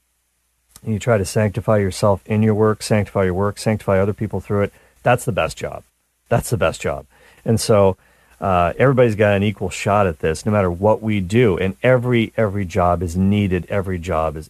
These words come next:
absolutely valuable. But you know that if you, if you work in knowledge work, you can come home absolutely zonked, physically and mentally, because the mental strain works itself out in the body. It's true, uh, as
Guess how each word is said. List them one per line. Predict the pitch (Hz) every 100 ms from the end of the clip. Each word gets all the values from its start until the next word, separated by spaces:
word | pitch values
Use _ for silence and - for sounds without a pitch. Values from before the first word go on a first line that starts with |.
| _
absolutely | 85 85 - 90 85 80
valuable. | 76 80 101 92 71 65 - _ _ _ _ _ _
But | 127 110 110
you | 123
know | 131 156
that | 131
if | 110 -
you, | 120
if | 110 104
you | 110
work | 110 -
in | 113
knowledge | 101 107 135 123
work, | 127 143
you | 117 117
can | 135
come | 120 104
home | 104 101 98 95 98 _ _ _
absolutely | 104 104 117 - 135 117 113 107 110 104
zonked, | 90 82 104 104 95 - - -
physically | - 135 127 120 - 107 101 -
and | 120 120 113 107
mentally, | 92 101 101
because | 113 151
the | 151
mental | 156 247 320
strain | - 117 117 117 - 113 _
works | - 127 127 -
itself | 127 127 113
out | 110 120
in |
the | 107
body. | 92 127 165 - _ _ _ _ _ _
It's | - 87 117
true, | - 170 143 87
uh, | 87
as | 95 92 -